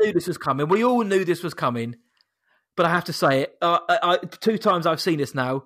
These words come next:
I've gone, "Yes!" Fett. He's in a Slave One. He's being pursued by two tie fighters. And he's, uh, "We got, we got company." And I was like, "Oh,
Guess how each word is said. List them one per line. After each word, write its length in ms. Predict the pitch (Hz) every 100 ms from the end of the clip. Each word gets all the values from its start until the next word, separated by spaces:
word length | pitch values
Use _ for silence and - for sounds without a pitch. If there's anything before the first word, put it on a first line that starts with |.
| -
I've 200 | 139 139
gone, 220 | 156 160
"Yes!" 760 | 202 254 240 208 170 - - - _ _ _ - _ _ _
Fett. 460 | - - 226 135 - _ _ _ _ _ _ _ _
He's 140 | - 160
in 40 |
a 60 | 175
Slave 320 | - 180 170
One. 320 | 170 139 110 - _ _ _ _ _ _ _ _
He's 80 | 165
being 320 | - 160 151 147 _ -
pursued 580 | 156 - 208 190 151 -
by 220 | 147 143
two 260 | - 196
tie 240 | 190 208 180
fighters. 640 | - 131 - 120 117 - _ _ _ _ _ _ _ -
And 120 | 135
he's, 160 | 135
uh, 180 | 139 127 135
"We 80 | 123
got, 260 | 110 -
we 80 | 120
got 160 | 117 -
company." 360 | 123 - 107
And 480 | 104 - _ _ _
I 40 |
was 80 | 139
like, 160 | 143
"Oh, 60 | -